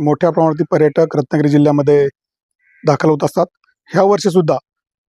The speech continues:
मोठ्या प्रमाणावरती पर्यटक रत्नागिरी जिल्ह्यामध्ये यापूर्वीच आलेले आहेत. रत्न-, जिल्हा प्र-, प्रशासन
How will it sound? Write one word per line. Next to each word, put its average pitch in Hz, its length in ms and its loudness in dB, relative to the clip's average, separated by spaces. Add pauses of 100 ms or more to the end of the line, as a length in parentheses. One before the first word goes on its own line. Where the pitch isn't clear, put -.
मोठ्या 170 220 0
प्रमाणावरती 160 220 0
पर्यटक 156 480 -2
रत्नागिरी 151 340 -2
जिल्ह्यामध्ये 147 360 2
यापूर्वीच 151 560 0 (520)
आलेले 151 260 0
आहेत. 147 200 -2 (840)
रत्न-, 160 240 0
जिल्हा 165 260 2
प्र-, 165 280 -4
प्रशासन 160 440 -2